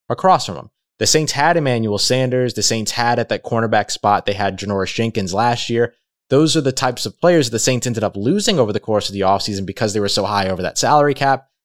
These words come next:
And those were two players that Mickey Loomis talked about how they wish they could have kept, all of that. But they did a very good job with the focus, even vocally and outside of the facility, right? They were very vocal about it, very open about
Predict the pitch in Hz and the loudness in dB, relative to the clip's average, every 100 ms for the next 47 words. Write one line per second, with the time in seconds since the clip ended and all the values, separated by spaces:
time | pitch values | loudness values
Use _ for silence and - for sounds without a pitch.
0 | _ 120 113 101 120 120 120 - 131 - | _ -2 0 2 0 0 -4 -2 -4 0
1 | 120 120 113 113 110 110 113 113 104 127 | 2 2 2 0 0 -4 -4 -4 -2 -2
2 | 120 113 113 110 113 110 110 110 101 101 | 0 2 2 2 0 2 0 0 -2 -4
3 | - 98 101 - - 135 - - 95 92 | -4 -6 -8 -6 -2 -2 -2 -2 -2 -2
4 | 80 50 - _ _ _ 113 117 104 156 | -4 -6 -8 _ _ _ -2 0 4 2
5 | 123 135 151 131 117 120 147 127 117 - | 6 6 6 4 0 4 4 4 0 -2
6 | 98 _ 214 254 98 76 - 139 196 233 | -6 _ 2 2 0 -2 0 0 2 0
7 | 110 131 214 175 113 95 98 117 127 - | 2 2 2 0 0 0 0 -2 0 0
8 | 127 220 247 110 107 - - - 247 254 | 2 2 2 0 -2 -4 -2 0 2 0
9 | 67 62 98 139 170 147 107 202 277 123 | -2 -2 0 0 0 0 0 -2 -2 0
10 | 117 226 143 90 76 101 175 196 196 160 | 0 2 -2 -2 -4 -2 0 2 2 0
11 | 101 87 90 | 0 0 0